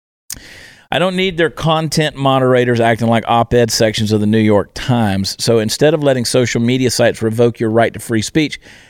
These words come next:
how about revoking their right to your data? Now, you could just deactivate all your social media accounts,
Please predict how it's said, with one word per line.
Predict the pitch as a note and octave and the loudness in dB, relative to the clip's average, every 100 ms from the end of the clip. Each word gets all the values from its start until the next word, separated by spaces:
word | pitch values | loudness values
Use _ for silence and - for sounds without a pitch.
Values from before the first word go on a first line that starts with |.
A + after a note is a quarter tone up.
| _ - | _ -8
how | D#3 F3 | -2 0
about | D3+ C3 C3 C3 C3 B2+ | 0 0 2 2 0 -2
revoking | B2+ A2+ B2 B2+ A#2 A2+ G#2 | -4 0 0 0 0 -4 0
their | A#2 D3 D#3 | 2 2 2
right | A2+ G2+ A2 - | 2 2 0 0
to | A2 | 0
your | A2+ | 0
data? | G#2+ G#2 C3 B2 G2 | 0 2 2 2 0
Now, | G2+ A#2+ A#2 A2 | 0 0 0 -4
you | B2 C3+ | -4 -2
could | - G#3 D#3+ | 0 0 0
just | C#3+ A2 | -2 0
deactivate | B2+ B2 A2+ A2 A#2 A2+ | 0 0 0 -2 0 4
all | G#2+ | 4
your | G#2 | 2
social | G2+ A2+ G#2 G2+ | 0 0 0 -2
media | G#2 G2+ G2+ | -2 0 0
accounts, | F#2 A2+ G#2 F#2 | -2 -2 -2 -4